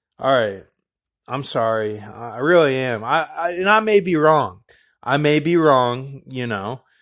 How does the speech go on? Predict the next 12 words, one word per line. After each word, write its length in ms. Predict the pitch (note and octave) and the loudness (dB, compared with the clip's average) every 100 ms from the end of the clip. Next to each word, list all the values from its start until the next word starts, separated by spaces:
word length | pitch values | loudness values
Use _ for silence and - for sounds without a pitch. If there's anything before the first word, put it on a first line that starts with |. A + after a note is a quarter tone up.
| _ _ _ | _ _ _
but 280 | A#2 C3 C#3+ | 0 2 4
I 60 | C#3 | 4
want 280 | D3+ F3 | 2 -2
the 80 | F3 | -2
woman, 500 | D3 D3+ A3 A3 F3+ | 0 0 0 0 -2
if 140 | E3+ D3 | -2 -4
she's 340 | - E3 D3+ | -4 -4 -2
watching, 560 | D3+ G3 C4+ - F3+ E3 | 2 2 0 -4 -6 -6
to 120 | - | -8
know 300 | D#3+ G3 F4+ | -4 -2 0
this 320 | E4+ C#3+ - | 0 0 0
stuff. 540 | - G#2+ G2+ - - | -2 -4 -6 -14 -20